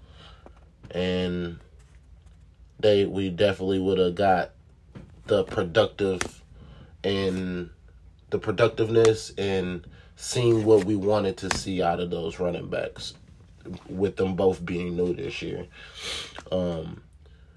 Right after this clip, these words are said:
I know for a fact, um, we ain't got no worries.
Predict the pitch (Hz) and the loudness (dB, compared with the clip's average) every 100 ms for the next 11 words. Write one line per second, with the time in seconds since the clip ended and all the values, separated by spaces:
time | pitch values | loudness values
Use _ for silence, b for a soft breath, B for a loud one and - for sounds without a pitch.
0 | b b - - _ - 110 110 107 98 | b b -20 -20 _ 4 6 6 4 2
1 | - 92 87 - 90 87 - 90 87 85 | 0 0 0 -2 -2 -4 -4 -2 -2 -4
2 | 82 - - - - - - - - - | -8 -12 -18 -20 -20 -20 -20 -20 -20 -20
3 | - - - - - - - - - - | -20 -20 -20 -20 -20 -20 -20 -20 -20 -8
4 | 120 107 92 85 87 90 90 92 90 - | 0 2 2 -2 -4 -4 -2 -2 -4 -8
5 | - | -12